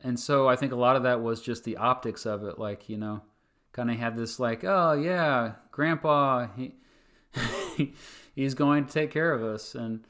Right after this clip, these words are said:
but, the, uh, yeah, I do go back and forth about Reagan. And then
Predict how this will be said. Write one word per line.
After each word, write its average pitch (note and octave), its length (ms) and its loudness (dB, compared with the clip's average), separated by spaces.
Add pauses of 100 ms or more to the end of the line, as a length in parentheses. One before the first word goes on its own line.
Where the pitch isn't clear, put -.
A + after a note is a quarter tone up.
(1080)
but, F#3 180 -2
the, D#3 460 -4
uh, D3 60 -2 (600)
yeah, B2+ 260 0
I C3 100 2
do C#3+ 140 0
go C#3 160 0
back B2 260 2
and A#2+ 140 -6
forth A#2 240 -2
about A2+ 260 0
Reagan. A2+ 460 -2 (1200)
And C#3 180 -2
then F3 380 2